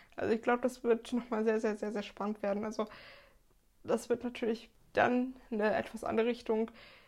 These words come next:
einnehmen, also n-, eine etwas andere Richtung als Mental Health.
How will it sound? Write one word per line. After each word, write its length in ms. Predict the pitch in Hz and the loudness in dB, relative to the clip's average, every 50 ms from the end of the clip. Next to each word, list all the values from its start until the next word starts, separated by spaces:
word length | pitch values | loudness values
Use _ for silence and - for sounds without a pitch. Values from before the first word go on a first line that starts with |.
| - - | -16 -8
einnehmen, 480 | - - 190 208 220 226 220 220 214 - | -2 0 0 2 2 4 2 2 2 0
also 300 | - 240 - - - - - | -4 -6 -4 -6 -6 -6 -8
n-, 220 | - 175 - - - _ - - - - - | -10 -12 -12 -12 -16 _ -20 -20 -20 -16 -10
eine 140 | - - - - | -8 -6 -6 -4
etwas 300 | - 233 - - 233 233 | -4 -6 -4 -6 -8 -8
andere 240 | - - 220 220 208 | -6 -4 -4 -2 -2
Richtung 400 | 214 214 - - - 202 208 214 | -2 -4 -6 -4 -4 -4 -4 -4
als 240 | - - - 220 - - - - | -4 -4 -4 -4 -4 -8 -16 -14
Mental 500 | - - 220 226 226 - 226 214 214 - | -6 -2 -2 0 0 0 -2 -4 -2 0
Health. 340 | 226 214 214 220 233 233 | 2 2 4 2 2 -2